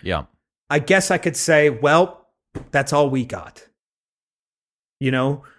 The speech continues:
Speaker 2: But that's the problem is once it, it's too, what's the word I'm looking for? It's too, wh-, when you wa-
Speaker 1: Multifaceted.
Speaker 2: No, when you, when it's too enticing. It's too enticing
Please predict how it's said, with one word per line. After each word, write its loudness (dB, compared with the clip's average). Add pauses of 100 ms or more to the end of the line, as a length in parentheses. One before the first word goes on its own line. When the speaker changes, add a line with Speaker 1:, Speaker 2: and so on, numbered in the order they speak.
(360)
Speaker 2:
But 2
that's 2
the -2
problem 2
is -4
once -2 (320)
it, -8
it's -4
too, -2 (2000)
what's -20
the -6
word -2
I'm -2
looking -6
for? -6
It's -12
too, -2
wh-, -12
when 0
you 4
wa- 2
Speaker 1:
Multifaceted. 0 (460)
Speaker 2:
No, 2
when 2
you, -2
when -2 (500)
it's -4
too 2
enticing. -2 (600)
It's -6
too 0
enticing 0